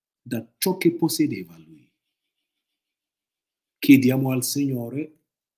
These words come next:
perché ogni cosa che ci impedisca a seguirlo,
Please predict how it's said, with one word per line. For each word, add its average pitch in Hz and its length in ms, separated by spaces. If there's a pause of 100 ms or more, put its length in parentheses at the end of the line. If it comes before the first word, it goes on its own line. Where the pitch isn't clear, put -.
(200)
perché 170 680
ogni 233 420
cosa 190 320
che 190 180
ci 190 220
impedisca 170 1120 (480)
a 170 120
seguirlo, 101 760